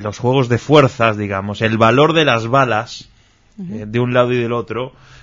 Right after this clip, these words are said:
Speaker 1: son distintos, porque la sociedad israelí es mucho más débil en este momento que la palestina. No soporta sus, eh, víctimas civiles, no soporta ver, eh, misiles cayendo en las zonas urbanas. Esto hace que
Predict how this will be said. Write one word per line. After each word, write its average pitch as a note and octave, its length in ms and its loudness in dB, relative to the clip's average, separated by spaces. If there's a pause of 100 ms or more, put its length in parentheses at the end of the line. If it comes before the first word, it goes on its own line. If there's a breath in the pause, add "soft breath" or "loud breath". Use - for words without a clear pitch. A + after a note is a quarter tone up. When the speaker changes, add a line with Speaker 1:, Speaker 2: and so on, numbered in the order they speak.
Speaker 1:
son C3 260 -2
distintos, B2 720 -2
porque G#2 400 -8
la G2+ 140 -6
sociedad A2 280 -2
israelí B2 460 0
es G#2 160 -4
mucho C#3 280 -4
más C#3 300 -2 (140 soft breath)
débil B2 500 -2
en G2+ 140 -14
este G2+ 180 -18
momento G2 380 -20
que G2+ 80 -18
la G2+ 100 -14
palestina. G2+ 560 -14
No A#2 140 -6
soporta B2+ 640 -2
sus, G2+ 320 -18
eh, G#2 240 -16 (260 soft breath)
víctimas A2 460 -10
civiles, C3 340 2
no A#2+ 120 -4
soporta A2 580 -4 (400 loud breath)
ver, A#2 300 -4 (100)
eh, G#2 800 -10
misiles A2 480 -8
cayendo A2+ 420 -4
en G#2+ 80 -8
las G2+ 160 -8
zonas G#2+ 360 -8
urbanas. D3 640 0 (400 loud breath)
Esto A#2 280 0
hace C#3 300 0
que C#3 320 2